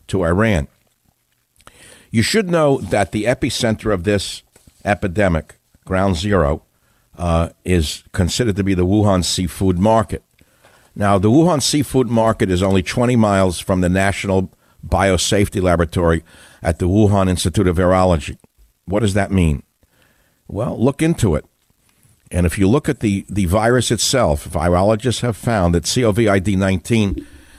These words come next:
has a unique sequence about one thousand three hundred seventy-eight nucleotide base pairs long that is not found in related coronaviruses. Not found in related coronaviruses. But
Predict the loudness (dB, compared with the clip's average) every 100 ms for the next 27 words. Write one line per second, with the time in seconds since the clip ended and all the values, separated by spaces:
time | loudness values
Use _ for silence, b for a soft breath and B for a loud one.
0 | B B -2 0 0 2 2 2 2 0
1 | -2 -2 -2 0 0 -4 -4 0 0 2
2 | 2 2 0 0 -2 -2 0 0 0 0
3 | 2 2 2 2 2 2 2 0 2 0
4 | 0 0 0 -2 -2 0 0 2 4 2
5 | 0 b b b b b 0 2 2 2
6 | 0 -2 -2 0 2 2 2 2 2 0
7 | 2 2 2 2 2 2 -2 0 2 4
8 | 2 -2 -6 -2 0 2 0 -2 0 0
9 | 0 2 4 2 0 -8 -8 -2 2 2
10 | 2 2 2 2 0 -4 -12 -14 -16 _
11 | _ _ _ _ _ _ _ _ _ _
12 | 2 2 2 -4